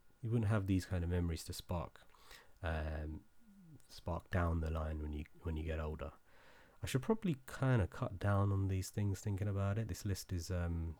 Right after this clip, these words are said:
pretty bad. And as you get older, you wanna kind of detract away from it. But here and there, nothing wrong with it. But yeah, hopefully that's been, um, a bit of an interesting, fun episode.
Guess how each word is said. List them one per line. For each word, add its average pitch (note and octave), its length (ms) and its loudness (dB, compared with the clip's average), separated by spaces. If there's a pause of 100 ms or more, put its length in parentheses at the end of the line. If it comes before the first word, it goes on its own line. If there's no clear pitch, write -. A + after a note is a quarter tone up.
pretty A2 400 -2
bad. D2+ 520 -4 (520)
And F#2+ 100 2
as F2 160 0
you F2 60 -2
get F2 180 2
older, D#2 640 0 (100)
you F2+ 220 -2
wanna F2+ 280 2
kind D#2+ 300 -2
of D2+ 140 -6 (240)
detract - 540 -6
away E2+ 300 -2
from G#2 340 -2
it. A#2+ 160 -4 (640)
But G2 360 0 (1080)
here A2+ 360 4
and F#2+ 180 6
there, F2 440 2
nothing F2 420 0
wrong D#2 220 -4
with D2 180 -8
it. D2+ 160 -8 (380)
But B2+ 100 4
yeah, B2 120 10
hopefully A2 540 4
that's F2 260 -2
been, F2 380 0
um, E2 540 -2 (180)
a - 140 -6
bit F2 240 -2
of E2+ 200 -4
an F2 100 0
interesting, E2+ 560 -4
fun F2 360 -4
episode. E2 680 -6